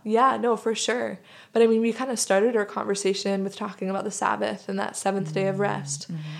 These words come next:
Speaker 1: How have these valleys and these experiences informed, like, how you're going to be training differently in this upcoming cycle?
Speaker 2: Mm.
Speaker 1: Like, is rest going to have a bigger part, or is cross training, like, what's that actual, like, nitty gritty?
Speaker 2: Absolutely. I think that was another benefit of,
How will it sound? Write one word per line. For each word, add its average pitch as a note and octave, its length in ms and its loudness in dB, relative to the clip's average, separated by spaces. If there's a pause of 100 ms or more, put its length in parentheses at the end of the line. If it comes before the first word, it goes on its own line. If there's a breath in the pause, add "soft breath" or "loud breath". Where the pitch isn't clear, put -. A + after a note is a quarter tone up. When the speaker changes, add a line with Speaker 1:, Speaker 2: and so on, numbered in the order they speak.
(120)
Speaker 1:
How B3+ 280 4
have G#3 100 -4
these A3 260 0
valleys G#3 560 0
and G3 80 2
these G3 180 2
experiences G3 880 -2 (100)
informed, G3+ 600 2
like, F#3+ 140 -4
how - 160 0
you're G#3+ 180 6
going G#3+ 180 4
to A3 60 2
be G#3 100 -4
training G#3 340 -2
differently G#3 480 -4
in G#3 100 -6
this G#3 180 -2
upcoming F#3+ 480 -6
cycle? - 600 -4
Speaker 2:
Mm. F3+ 600 -2
Speaker 1:
Like, G3 140 0
is G3+ 220 4
rest G3 400 2
going G3+ 160 2
to A3 60 2
have G#3 100 0
a G3+ 40 -6
bigger G#3 260 2
part, A3 360 -2
or G3+ 40 -2
is F#3+ 120 -4
cross G3 260 -4
training, G#3 300 -2
like, G3 180 -6
what's G3+ 280 -4
that G#3+ 180 0
actual, F#3+ 360 -2
like, - 300 -6 (320 soft breath)
nitty G3+ 240 6
gritty? F#3+ 440 -2 (340)
Speaker 2:
Absolutely. F3+ 800 -4 (320 loud breath)
I G#3+ 100 2
think A#3+ 160 2
that C4 120 2
was G#3+ 140 0
another F#3 340 2
benefit E3+ 500 -4
of, E3+ 580 -2